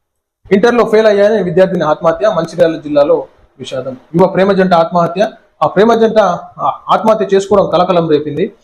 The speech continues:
ఆ వారం రోజుల క్రితం కనిపించకుండా పోయిన ప్రేమికులు శవాలే తేరారు. దీంతో రెండు కుటుంబాల విషాదం చోటు చేసుకుంది. ఉమ్మడి, ఆ, బళ్ళారి జిల్లాలోని, ఆ, హరవస్-, హరవనపల్లి,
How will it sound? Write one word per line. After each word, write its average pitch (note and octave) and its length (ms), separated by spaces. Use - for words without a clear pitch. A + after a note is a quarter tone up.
ఆ C#3+ 40
వారం F3+ 280
రోజుల G#3+ 200
క్రితం F#3 320
కనిపించకుండా E3+ 540
పోయిన D#3 200
ప్రేమికులు D#3+ 500
శవాలే D#3+ 360
తేరారు. C#3 340
దీంతో D3 360
రెండు F#3 160
కుటుంబాల F#3+ 380
విషాదం F#3 460
చోటు E3 180
చేసుకుంది. E3+ 240
ఉమ్మడి, G#3 320
ఆ, D#3 60
బళ్ళారి G#3 480
జిల్లాలోని, F#3 580
ఆ, C#3+ 320
హరవస్-, G#3+ 400
హరవనపల్లి, G3+ 680